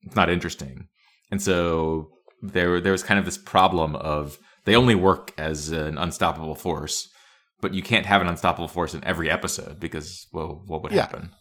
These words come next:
Speaker 1: So I'm, I'm with you on your Star Trek criticism.
Speaker 2: They can't be the villain of the week.
Speaker 1: Right. They need to be, uh, like, Klingons and Romulans work better for that because they're kind of evenly matched,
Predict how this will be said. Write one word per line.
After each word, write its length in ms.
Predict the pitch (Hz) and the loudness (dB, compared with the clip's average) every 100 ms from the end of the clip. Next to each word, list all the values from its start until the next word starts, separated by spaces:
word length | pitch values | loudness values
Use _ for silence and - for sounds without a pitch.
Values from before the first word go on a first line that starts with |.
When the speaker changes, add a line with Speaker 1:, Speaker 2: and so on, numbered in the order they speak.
| _ | _
Speaker 1:
So 340 | - 78 71 - | -8 -6 -6 0
I'm, 260 | 113 120 117 | 2 4 4
I'm 160 | 127 | 4
with 220 | 123 196 131 | 8 8 8
you 220 | 113 113 | 6 4
on 220 | - 98 | 0 0
your 80 | 95 | 0
Star 200 | - 98 | 2 2
Trek 180 | 104 - | 2 0
criticism. 520 | 95 85 76 76 - | 0 0 -2 -4 -4
Speaker 2:
They 80 | 196 | -2
can't 220 | 180 233 | 4 4
be 80 | 220 | 4
the 100 | 185 | 2
villain 300 | 156 190 180 | 4 4 6
of 100 | 156 | 4
the 80 | 143 | 4
week. 280 | 131 117 _ - - | 2 -2 _ -20 -10
Speaker 1:
Right. 420 | 107 98 71 - - - | 0 2 2 -2 -14 0
They 140 | 104 | 0
need 220 | 113 117 110 | 2 0 -2
to 60 | |
be, 280 | 92 95 92 | 0 2 4
uh, 320 | 87 80 80 78 - _ - | 4 2 0 -2 -14 _ 0
like, 160 | 123 - - _ - | 0 0 -14 _ -6
Klingons 380 | 123 110 98 90 | -2 2 0 0
and 100 | 78 | -4
Romulans 400 | 78 76 73 85 | -6 -6 -10 -10
work 160 | 82 | -6
better 200 | 80 73 | -4 -4
for 120 | - - | -8 -10
that 200 | 69 - - | -10 -12 -10
because 220 | - 78 | -8 -6
they're 120 | 85 | -6
kind 160 | 90 80 | -4 -4
of 80 | |
evenly 300 | 82 80 78 | -4 -4 -4
matched, 460 | 73 69 65 - | -6 -8 -12 -14